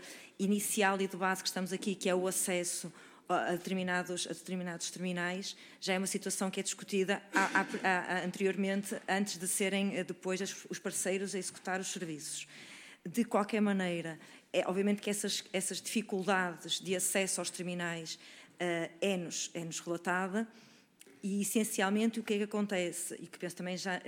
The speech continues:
em outras oportunidades, também já tiveram a oportunidade de ouvir, que é, não havendo a possibilidade de acesso aos terminais, são encontradas outras soluções viáveis, o que chamam soluções viáveis, para possibil-, para, para possibilitar, ah, a tomada e a largada dos passageiros.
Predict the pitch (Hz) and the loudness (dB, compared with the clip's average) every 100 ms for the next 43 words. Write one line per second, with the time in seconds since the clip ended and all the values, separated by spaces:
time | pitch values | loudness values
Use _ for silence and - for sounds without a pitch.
0 | 175 - 175 175 175 185 180 175 196 196 | -8 -6 -6 -6 -4 -4 -4 -2 -2 0
1 | 196 196 202 196 196 - 185 202 202 190 | -2 0 0 -2 -2 -2 0 0 0 -2
2 | 202 202 165 175 160 156 - 196 196 180 | 0 0 0 -4 -4 -8 -4 2 4 2
3 | 170 - - - - 185 214 240 240 190 | -2 -16 -18 -20 -4 4 8 8 6 6
4 | 214 190 180 165 - 175 - 190 202 208 | 2 2 0 -4 -6 -4 -2 0 2 4
5 | 196 190 196 - 190 180 156 - - 180 | 2 2 -2 0 0 -2 -4 -6 -6 -4
6 | 180 180 214 233 - - - - 196 196 | -2 -2 -2 -4 -8 -14 -12 -4 -2 -2
7 | 202 196 196 202 190 208 208 - - - | -2 2 2 2 0 0 0 -2 -4 -6
8 | 220 208 220 208 190 202 208 220 180 185 | -6 -4 -2 -2 2 4 4 2 -2 -6
9 | - 190 190 190 196 196 185 196 202 208 | -4 -4 -4 -4 -2 -2 0 0 0 0
10 | 208 - 220 214 - - 214 208 208 170 | -4 0 0 0 -4 -4 0 0 -2 -6
11 | 185 196 - 190 190 - 196 196 196 196 | -6 -4 0 -2 -2 -4 2 2 4 4
12 | 202 208 - - - - - 196 196 196 | 4 2 -6 -14 -14 -6 4 6 6 4
13 | 196 196 202 202 196 196 196 196 196 - | 2 4 4 4 2 2 0 0 -2 -4
14 | 196 185 156 156 156 160 - | -6 -6 -6 -8 -10 -12 -14